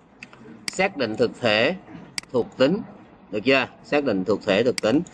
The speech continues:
Như vậy chúng ta sẽ ví dụ, ở đây thầy đang ví dụ nè. Các bạn sẽ thấy là sinh viên thực, à, xác định thực thể, thuộc tính dựa trên yêu cầu đề bài, có thể phát triển thêm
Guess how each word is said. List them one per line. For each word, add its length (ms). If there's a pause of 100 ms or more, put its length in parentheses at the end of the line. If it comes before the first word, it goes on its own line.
(580)
Như 140
vậy 320
chúng 140
ta 140
sẽ 200
ví 300
dụ, 340
ở 120
đây 180
thầy 180
đang 220
ví 220
dụ 240
nè. 160 (600)
Các 100
bạn 320
sẽ 140
thấy 200
là 220 (540)
sinh 240
viên 360
thực, 160 (540)
à, 240
xác 240
định 180
thực 220
thể, 280
thuộc 240
tính 280
dựa 260
trên 140
yêu 120
cầu 140
đề 160
bài, 440 (360)
có 300
thể 220
phát 260
triển 220
thêm 400